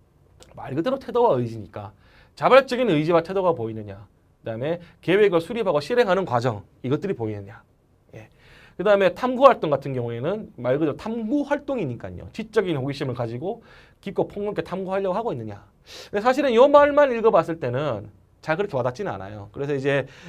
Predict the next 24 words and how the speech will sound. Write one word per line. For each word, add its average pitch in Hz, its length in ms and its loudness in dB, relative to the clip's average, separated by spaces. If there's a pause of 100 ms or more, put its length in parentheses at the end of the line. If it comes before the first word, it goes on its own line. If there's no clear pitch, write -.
(100)
이 196 220 -4
대학들이 170 420 0
연구한 180 360 2
결과의 139 500 2
뒷부분에 180 460 -4
가만히 117 280 -6
보면 110 540 -6 (360)
그래서 180 320 -2
어떤 339 260 2
항목을 226 800 2 (220)
가지고 165 440 0
이런 185 160 2
것들 180 180 -2
평가하느냐, 170 560 -2
하느냐라는 131 600 -4
것들 120 160 -8
정리가 202 320 -4
돼 131 80 -6
있거든요. 117 400 -12
거기 185 180 -12
보시면은 147 600 -8 (140)
이렇게 175 220 -12
나와 117 200 -8
있네요. 120 340 -10